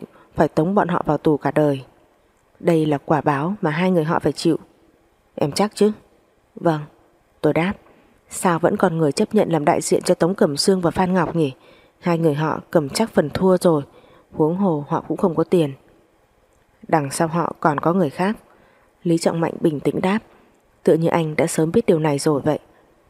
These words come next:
"Có người khác ư?" Tôi hơi kinh ngạc. Lý Trọng Mạnh gật đầu. Anh nghe từ Ngọc Nhiên, đúng là đằng sau bọn họ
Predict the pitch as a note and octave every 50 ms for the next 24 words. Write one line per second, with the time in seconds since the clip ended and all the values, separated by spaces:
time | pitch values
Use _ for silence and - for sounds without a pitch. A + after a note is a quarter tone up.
0 | _ _ _ _ _ _ _ - - F3 A3 A3+ G3 - - A3 A#3+ B3+ - -
1 | G#3 G3+ G3+ - _ _ _ _ _ _ _ _ _ - - F3 E3+ F#3 E3+ -
2 | - F3+ E3 D#3 E3 E3+ D#3 C3+ - - _ _ _ _ _ _ _ _ _ _
3 | _ _ - E3+ E3+ E3+ - F#3 F3 F3 E3 - E3 E3 D#3 - - D#3+ D#3 D3
4 | C3+ C3+ - - - - - - _ _ _ _ _ - - F3 E3 D#3+ E3+ E3
5 | D#3+ D#3+ D#3 - - E3+ D3+ D#3 D3+ - - - E3+ F3 F3 E3 D#3+ - - -
6 | - - - - _ - F#3+ F3+ F#3 G#3 A#3+ A#3 G3 F#3 E3 D3+ - - G#3+ G3
7 | F#3+ F3+ - D#3+ E3+ F3 E3 -